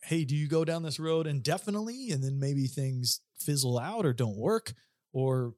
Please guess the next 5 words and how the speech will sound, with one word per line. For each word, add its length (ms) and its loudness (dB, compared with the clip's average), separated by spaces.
how 380 -2
do 80 -4
you 180 -4
actually 580 0
navigate 600 0